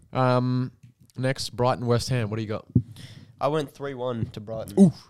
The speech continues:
Speaker 2: As much as
Speaker 1: Oof.
Speaker 2: West Ham are in goal scoring form,
Speaker 1: Yep.
Speaker 2: I think Brighton, although they're at home, they're better away from home, aren't they? So, whatever. I've s-, I've gone three one.
Speaker 1: I have taken that into account.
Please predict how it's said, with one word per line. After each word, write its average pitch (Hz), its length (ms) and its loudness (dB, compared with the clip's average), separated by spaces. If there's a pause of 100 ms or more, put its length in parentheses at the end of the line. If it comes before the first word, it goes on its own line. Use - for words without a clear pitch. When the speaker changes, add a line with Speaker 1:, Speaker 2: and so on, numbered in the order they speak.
(260)
Speaker 2:
As 107 120 -14
much 120 220 -6
as 113 340 -2
Speaker 1:
Oof. 202 80 8
Speaker 2:
West 113 220 -4
Ham 107 380 -6
are 92 160 -8
in 92 80 -10
goal 101 220 -8
scoring 104 260 -10
form, 117 420 -8 (120)
Speaker 1:
Yep. 104 240 -16
Speaker 2:
I 107 100 -6
think 107 180 -8
Brighton, 104 500 2 (320)
although 160 320 -8
they're 196 140 -8
at 180 60 -10
home, 143 260 -4
they're 113 100 -4
better 175 200 -8
away 131 240 -10
from 131 180 -14
home, 107 180 -12
aren't - 160 -14
they? 101 140 -18
So, - 160 -18 (800)
whatever. 101 380 -2
I've 113 100 2
s-, 120 120 0
I've 117 180 4
gone 120 180 4
three 101 200 4
one. 98 340 0 (400)
Speaker 1:
I 107 180 2
have 104 240 0
taken 92 300 -4
that 85 100 -2
into 85 220 -4
account. 90 300 -8